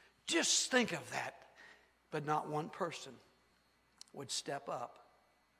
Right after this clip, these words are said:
before David got there, and he wasn't even in the army. I, let, catch this. Not one person. Because they looked at it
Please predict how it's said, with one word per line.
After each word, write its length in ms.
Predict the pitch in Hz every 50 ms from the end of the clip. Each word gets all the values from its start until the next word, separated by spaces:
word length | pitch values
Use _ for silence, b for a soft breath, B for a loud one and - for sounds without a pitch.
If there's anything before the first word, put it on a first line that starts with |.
| _ _ _
before 300 | 143 131 - 151 143 131
David 340 | 120 139 135 131 135 165 131
got 320 | 123 139 131 123 120 -
there, 280 | 131 123 117 120 123 - - - _
and 100 | - 131
he 180 | 117 143 175 160
wasn't 580 | 131 139 135 143 151 151 139 - 156 147 135 - - - _ -
even 420 | 156 151 143 123 131 127 123 120 - b b b b b b b _ -
in 180 | 143 143 127 120
the 140 | 123 123
army. 440 | 123 117 - - - - 120 - - _ _ _ _ _ _ _ _ _ _ _ _ _ _ _ _ _ _ _ _
I, 60 | - 135 -
let, 220 | - 139 - - -
catch 260 | - 160 - - -
this. 360 | - - - - - - - - _ _ _ _ _ b b b b b b b b b _
Not 280 | 135 135 131 120 - -
one 240 | 131 131 123 127 143
person. 420 | - - - - - - - - _ _ _ _ _ _ _ _ b b b b b b b b b b b b
Because 160 | _ 165 151 143
they 120 | 214 220
looked 240 | 214 220 208 214 -
at 200 | 185 180 175 156
it 200 | 143 - -